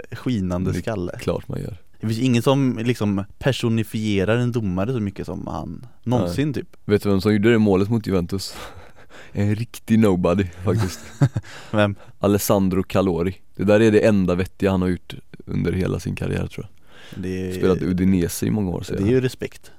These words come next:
Speaker 1: ändå, att sänka Juventus.
Speaker 2: Titel, eh, hopp.
Speaker 1: Mm.
Speaker 2: Ja, och så knep Lazio den,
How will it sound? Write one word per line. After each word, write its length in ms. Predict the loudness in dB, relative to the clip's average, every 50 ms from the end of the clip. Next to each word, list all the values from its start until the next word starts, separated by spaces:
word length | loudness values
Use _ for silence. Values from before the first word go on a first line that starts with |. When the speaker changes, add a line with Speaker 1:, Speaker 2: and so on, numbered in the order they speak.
| -14 -12
Speaker 1:
ändå, 320 | -10 -8 -8 -8 -8 -10 -14 -18 -14 -10
att 120 | -10 -6
sänka 340 | -4 -2 -2 -2 -2 -2 0
Juventus. 540 | 0 0 -2 -4 -4 -6 -8 -8 -10 -12 -20 -20 -10 -6
Speaker 2:
Titel, 560 | -4 -4 -4 -4 -4 -4 -4 -2 0 0 0
eh, 380 | 0 0 -2 -2 -2 -4 -4 -6 -6 -8 -10 -12 -14
hopp. 380 | -14 -6 -4 -4 -4 -4 -8 -18 -18 -16 -8 -4
Speaker 1:
Mm. 220 | -2 0 0 -2 -4 -10 -20 -20 -8 0
Speaker 2:
Ja, 240 | 2 4 6 6 6
och 240 | 4 2 0 -2 0
så 120 | 0 -2
knep 340 | 0 2 4 6 6 4 4 2
Lazio 520 | 0 2 4 4 4 4 2 0 0 2
den, 300 | 4 4 4 2 2 0